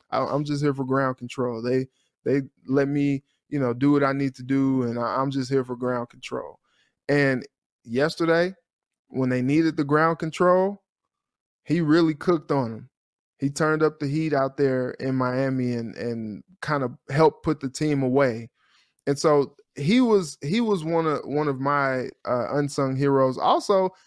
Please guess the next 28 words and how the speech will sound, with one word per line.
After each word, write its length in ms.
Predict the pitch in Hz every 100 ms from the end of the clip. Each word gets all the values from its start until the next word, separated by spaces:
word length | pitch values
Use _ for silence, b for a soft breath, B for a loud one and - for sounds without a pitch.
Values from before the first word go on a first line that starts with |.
| b
didn't 220 | 143 285 254
really 220 | 240 214
get 160 | 208
a 60 | 190
whole 200 | 190 196
lot 220 | 190 180
of 100 | 165
shine 480 | - 170 175 175 175
or 140 | 143
love 360 | 127 147 170 170
yesterday 600 | 170 170 175 165 165 170 _ _ _ _ _ _ _ _ _ 147
because 320 | 135 180 160
it 60 | 165
was, 260 | 147 131 -
it 60 |
was 180 | 151 139
kinda 260 | - 180 147
quiet. 600 | - 170 165 180 190 196 _ _ _ _ 127
Justin 340 | 180 247 196
Jefferson 420 | 180 185 147 127
quietly 600 | 120 - 180 180 147 135
had 260 | 131 143 139
another 320 | 127 147 147
one 220 | 135 135
hundred 320 | 139 139 131 127
yard 260 | 127 123
receiving 480 | 120 - 151 123 113
day. 300 | 113 110